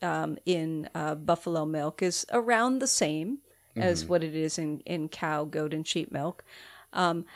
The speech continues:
Speaker 1: but the cholesterol is, like, half of what it is in those other milks, which is really interesting.
Speaker 2: So isn't the
Speaker 1: Mm.
Speaker 2: lactose what some people are allergic to?
Speaker 1: So, well, so lactose is not an allergy, it's an intolerance.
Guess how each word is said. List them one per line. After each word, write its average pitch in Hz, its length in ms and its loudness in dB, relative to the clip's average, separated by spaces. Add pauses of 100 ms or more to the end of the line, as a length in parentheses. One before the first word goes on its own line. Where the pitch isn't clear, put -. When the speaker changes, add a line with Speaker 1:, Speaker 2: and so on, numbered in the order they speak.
(200)
Speaker 1:
but 220 260 6
the 202 100 2
cholesterol 214 960 2
is, 170 420 2
like, 160 240 0
half - 800 -2 (440)
of 180 200 -4
what 175 200 4
it 165 120 -2
is 156 400 4
in 165 280 -4
those 160 220 -2
other 160 240 -2
milks, - 580 -4 (440)
which - 160 -10
is 196 80 -4
really 185 220 6
interesting. 185 720 -2 (320)
Speaker 2:
So 208 260 4
isn't 226 260 2
the 175 80 0
Speaker 1:
Mm. 156 360 0
Speaker 2:
lactose 208 420 -2
what 190 180 -6
some 190 180 0
people 190 380 -4
are 180 280 0 (140)
allergic 196 420 -6
to? 226 340 -4 (160)
Speaker 1:
So, - 320 2
well, 202 240 6
so 226 180 6
lactose 220 500 6
is 208 160 0
not 185 240 2
an 196 140 2
allergy, 170 560 2
it's 160 220 0
an 165 80 0
intolerance. - 920 -4